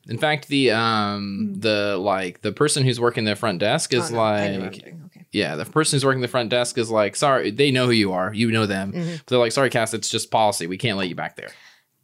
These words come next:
Speaker 2: Uh, no, she's totally full
Speaker 1: She probably doesn't even say Cass. She probably not, she's like, uh, it's Cassandra. She's like, "We can't let you back there. Sorry."
Speaker 2: I understand, but you know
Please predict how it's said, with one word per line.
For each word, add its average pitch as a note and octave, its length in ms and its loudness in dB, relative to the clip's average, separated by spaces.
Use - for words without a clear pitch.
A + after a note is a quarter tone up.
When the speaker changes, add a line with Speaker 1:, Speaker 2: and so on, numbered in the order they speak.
Speaker 2:
Uh, G3 240 2
no, E3+ 280 2
she's - 260 -2
totally F3 560 0
full F#3+ 120 0
Speaker 1:
She - 20 2
probably A3 160 4
doesn't F3 140 4
even D3 60 2
say C3+ 120 2
Cass. G2 260 -2
She - 60 -20
probably D#3 160 2
not, B2+ 220 2
she's C3+ 120 -6
like, A#2 260 0
uh, F#2+ 440 -2
it's - 100 -8
Cassandra. G2 380 -2
She's A2 80 -4
like, G#2+ 160 -2
"We A2 140 -4
can't A2 200 -2
let F#2 120 -4
you B1 60 -14
back - 200 -14
there. - 140 -18
Sorry." C#2 400 -6
Speaker 2:
I A#3 220 4
understand, G#3 560 0
but E3+ 100 -8
you A#3 240 -2
know F3 600 0